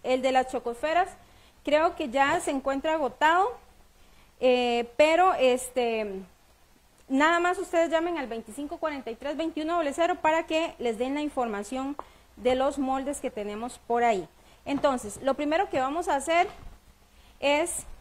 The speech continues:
quiero mostrarles que una forma de limpiar los, eh, los moldes de silicón, no los vamos a limpiar con jabón y todas esas cosas,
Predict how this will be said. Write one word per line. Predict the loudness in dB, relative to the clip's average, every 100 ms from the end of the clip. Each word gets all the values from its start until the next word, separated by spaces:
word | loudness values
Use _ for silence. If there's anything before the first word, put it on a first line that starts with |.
| -20 -20 -20 -20 -20 _ -20 -20 -20 -4
quiero | 2 2
mostrarles | 2 -2 0 0 0 -4
que | -6
una | -6 -6
forma | -6 -6 -6 -8 -6
de | -4 -6 -10 -12
limpiar | -8 -8 -8 -6 -6 -8 -12 -20 -20 -20 -20 -18 -12 -8
los, | -4 -2 -2 -4 -8 -14
eh, | -8 -6 -4 -4 -6 -4
los | -2 -2
moldes | -2 -2 -2 -4
de | -6
silicón, | -6 -4 -6 -4 -4 -4 -6 -12 -20 -8
no | -4
los | -2 0
vamos | 0 -2 -2
a | -4
limpiar | -4 -4 -4 -4 -4
con | -2 -2 -2 -4
jabón | -2 0 0 0 0 -2
y | -4
todas | -4 -4 -4 -4
esas | -10 -4
cosas, | -2 -2 -4 -8